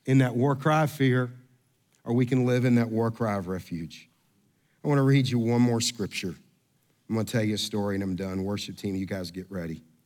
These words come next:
Jesus has inspired Peter to write these words in First Peter chapter two.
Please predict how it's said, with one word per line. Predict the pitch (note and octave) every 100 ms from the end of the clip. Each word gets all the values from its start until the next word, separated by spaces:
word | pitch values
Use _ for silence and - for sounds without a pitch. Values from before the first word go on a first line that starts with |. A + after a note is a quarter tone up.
| _ _ _ _ _ _ _ _ _ -
Jesus | A2+ D3+ C3 A2+ - - - _ _ _ _ _ _ _ _ _ _ _ _ _ _ -
has | A#2+ A2+
inspired | A#2 - D3+ C#3+ C3+ A#2+ - _ _ _ _ _ _ _ -
Peter | E3 D3
to | B2+
write | B2+ C3 A#2 C3+
these | B2+ A#2+
words | B2+ B2 A#2 - - - _ _ _ _ _
in | A#2+
First | A#2 C3 A#2 -
Peter | C3 A#2+
chapter | - A#2+ A#2 G#2
two. | - B2 A2 G2